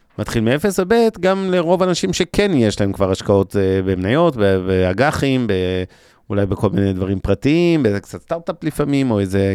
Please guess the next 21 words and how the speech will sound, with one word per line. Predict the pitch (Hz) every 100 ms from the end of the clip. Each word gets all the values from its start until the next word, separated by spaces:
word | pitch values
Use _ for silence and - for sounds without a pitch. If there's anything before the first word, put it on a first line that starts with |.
| -
קרן | 147 165 151
השקעות, | - 135 127 -
אה, | 120
כזו | 110 110 113
או |
אחרת | 107 113 104
אלטרנטיבית | 101 101 92 92 180 175 151 101
וכולי | 120 151
וכולי, | 123 156 202 214 165
או | 101
ביטקוין, | 156 - 190 175 - - - - - -
ו-, | 101 123 117 -
ובעצם | 107 120 117 147 156 147 135 127 123 _ _ _ _ -
דמיינו | 113 117 127 156
שאנחנו | 156 135 123
עושים | - - 127 123
היום | 113 110
איזה | 107 104
מסע | 104 - 117 113
של | 117 104
ריסט, | 107 147 - 135 -